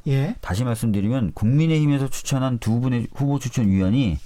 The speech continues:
Speaker 2: "나 저
Speaker 1: 반대를
Speaker 2: 사람
Speaker 1: 하면
Speaker 2: 싫어."
Speaker 1: 비토권이 있네.
Speaker 2: 예, 라고
Speaker 1: 예.
Speaker 2: 하면 그 누구도 후보조차 될 수가 없어요.
Speaker 1: 이게 유엔 안보리하고 비슷하네요.
Speaker 2: 예, 그렇기 때문에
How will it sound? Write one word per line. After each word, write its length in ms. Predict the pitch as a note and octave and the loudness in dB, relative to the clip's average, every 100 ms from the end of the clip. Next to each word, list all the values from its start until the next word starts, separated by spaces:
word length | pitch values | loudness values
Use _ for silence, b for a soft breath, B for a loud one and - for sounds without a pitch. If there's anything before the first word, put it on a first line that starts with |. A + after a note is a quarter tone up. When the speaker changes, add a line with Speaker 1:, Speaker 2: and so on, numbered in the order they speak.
| B B B B | B B B B
Speaker 2:
"나 140 | A2+ C#3 | 0 2
저 120 | E3 | 2
Speaker 1:
반대를 200 | C3 C3+ | 4 4
Speaker 2:
사람 180 | C#3+ E3 | 4 2
Speaker 1:
하면 120 | D#3+ | 0
Speaker 2:
싫어." 280 | - F3 F3+ | 0 4 6
Speaker 1:
비토권이 420 | - - D4 C4+ F#3 | 4 4 4 4 2
있네. 280 | C3 A2+ | 0 2
Speaker 2:
예, 300 | G2+ G2+ E2 | 2 2 2
라고 160 | F2+ - | 2 4
Speaker 1:
예. 60 | D3 | 4
Speaker 2:
하면 440 | C3+ C#3+ C3+ D#2+ B B B B - | 4 2 0 -2 B B B B -8
그 300 | - G3 G3+ | 2 4 4
누구도 500 | B2+ A#2+ C3 A#2 D2+ | 2 0 0 0 -2
후보조차 600 | - A#3+ B3 A#3 C#3+ D#3+ D#3 | -4 -2 0 0 0 0 -2
될 200 | F#2+ G#2 | 0 -2
수가 320 | - D#3 D#3 | -2 0 0
없어요. 760 | - A2 C#3 A#2+ F2 F#2 D2 - - | 2 0 0 0 0 0 -4 -8 -8
Speaker 1:
이게 120 | F#3 C#3+ | -2 0
유엔 280 | E3+ A#3+ G3 | 2 2 2
안보리하고 540 | C3 D3+ A#3 C#4+ A#3 | 0 2 2 2 0
비슷하네요. 640 | B2+ - - G2+ G#2 F#2 | -4 -2 0 4 4 2
Speaker 2:
예, 60 | F2 | 0
그렇기 320 | C3+ D#3+ E3+ | 0 0 0
때문에 540 | D3+ B2 D3 D3+ E2+ | 0 0 2 2 -2